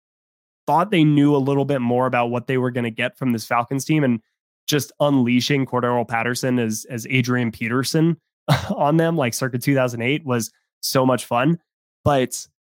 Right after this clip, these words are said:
I think that I went back and I looked at, uh, their final four games, 'cause that's really when Tyler Allgeier started to take over that workhorse load for Atlanta, and ironically happened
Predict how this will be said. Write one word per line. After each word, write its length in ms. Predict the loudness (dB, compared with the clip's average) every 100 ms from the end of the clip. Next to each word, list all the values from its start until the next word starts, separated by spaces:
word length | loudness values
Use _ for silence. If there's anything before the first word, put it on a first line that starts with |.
| _
I 220 | 0 2
think 320 | 2 2 0 0
that 260 | 0 0 0
I 100 | -2
went 280 | 0 0
back 280 | 0 -2 -4
and 80 | -4
I 60 | -4
looked 360 | -2 -2 -2
at, 200 | -4 -4
uh, 180 | -2 -2
their 140 | -2
final 380 | -6 -4 0 0
four 340 | -2 -2 0 0
games, 280 | -2 -2
'cause 120 | -6 -4
that's 200 | -4 -4
really 340 | -2 0 2
when 220 | 2 0 -2
Tyler 300 | -2 -2 0
Allgeier 460 | -2 -2 -4 -4
started 560 | -6 -4 -2 0 -2 -4
to 360 | -6 -2 -2 -6 -10
take 360 | -8 -4 -2
over 220 | -2 -2 -2
that 160 | -2
workhorse 640 | -4 -8 -8 -4 -2 -2 -8
load 540 | -6 0 2 2 0 -2
for 220 | -2 -2
Atlanta, 300 | 0 -2 0
and 180 | -2 -2
ironically 460 | -2 -2 -4 -4
happened 400 | -4 -4 -2 -2